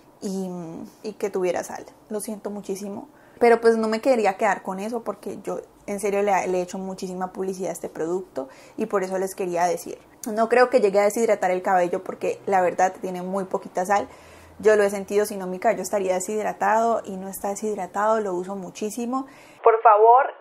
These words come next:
recuerden dejarme en un comentario si compraron esto porque yo se los recomendé. Mm, lo siento de nuevo. Ya de ahora en adelante asegurarme diez mil veces de leer todos los ingredientes.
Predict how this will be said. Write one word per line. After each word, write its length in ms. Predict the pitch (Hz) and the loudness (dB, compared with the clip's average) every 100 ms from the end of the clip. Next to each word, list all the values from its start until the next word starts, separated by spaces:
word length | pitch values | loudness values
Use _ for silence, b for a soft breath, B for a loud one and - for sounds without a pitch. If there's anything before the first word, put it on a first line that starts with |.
| - | -2
recuerden 440 | 208 - 214 208 | -2 2 0 2
dejarme 300 | 226 226 202 | 0 0 0
en 80 | 196 | -4
un 80 | 196 | 0
comentario 480 | 214 202 190 180 185 | 0 0 -2 0 0
si 140 | 208 | -2
compraron 680 | 196 190 170 - 202 214 233 220 247 | 0 -2 0 4 6 8 4 4 2
esto 260 | 254 - 240 | 2 4 4
porque 240 | - - 214 | 4 0 -4
yo 80 | 202 | -2
se 80 | |
los 180 | 208 220 | 2 2
recomendé. 720 | 226 226 214 208 202 208 - - B B B B B B B - | 2 0 0 0 2 2 2 -4 B B B B B B B -4
Mm, 1700 | 233 226 220 214 202 202 - 107 - - - - - - - - - | 2 4 4 2 0 -2 -6 -10 -12 -12 -14 -18 -20 -20 -20 -18 -4
lo 120 | 202 - | -2 -2
siento 380 | 214 214 - - | -4 -8 -4 -2
de 80 | 226 214 | -2 -4
nuevo. 320 | 233 233 - - - | -6 -6 -10 -12 -18
Ya 240 | 190 208 | -2 0
de 80 | 208 | 4
ahora 180 | 208 208 | 4 2
en 80 | 214 | 0
adelante 640 | 214 202 196 - 202 - _ - | -2 -4 -8 -6 -6 -6 _ -12
asegurarme 680 | 202 220 190 196 190 196 196 | -8 -6 -6 -4 -4 -6 -10
diez 340 | 190 190 190 | -8 -10 -8
mil 200 | 190 190 | -8 -8
veces 300 | 196 196 202 | -6 -6 -4
de 80 | 208 | -2
leer 240 | 214 190 | 0 0
todos 160 | 185 185 | 0 -2
los 100 | 190 | -2
ingredientes. 680 | 196 190 180 170 - - | -6 -6 -6 -8 -12 -14